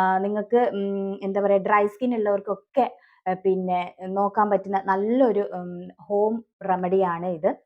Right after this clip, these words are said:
അപ്പൊ പറ്റുമെങ്കിൽ അത് ചെയ്യണം. പിന്നെ, ഏ, വീഡിയോ ഇഷ്ടപ്പെട്ടെങ്കിൽ നിങ്ങൾ സപ്പോർട്ട് ചെയ്യണം, പിന്നെ കമന്റ് ഇടണം. ആ, ഓക്കെ,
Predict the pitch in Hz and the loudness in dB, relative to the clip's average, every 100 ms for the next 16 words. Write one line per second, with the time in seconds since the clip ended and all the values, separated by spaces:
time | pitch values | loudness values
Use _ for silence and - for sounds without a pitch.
0 | _ 175 185 185 190 190 220 190 285 180 | _ -12 -6 -2 -2 -2 -2 -2 -4 -2
1 | 190 190 175 175 285 - _ _ 202 185 | -4 -2 -4 -2 -6 -6 _ _ -6 -6
2 | - _ - 185 185 190 208 196 196 - | -8 _ -6 -4 0 2 4 2 0 -2
3 | 190 190 175 185 180 175 262 - _ - | 0 0 -2 -2 -2 -4 -6 -6 _ -2
4 | 240 262 247 196 185 285 - 202 196 208 | 2 2 2 0 0 -6 -6 -8 -6 -8
5 | - 190 196 226 262 196 165 208 - _ | -2 0 2 4 4 2 0 -4 -4 _
6 | _ _ _ 185 180 180 - 233 - | _ _ _ -4 -2 -2 -2 -4 0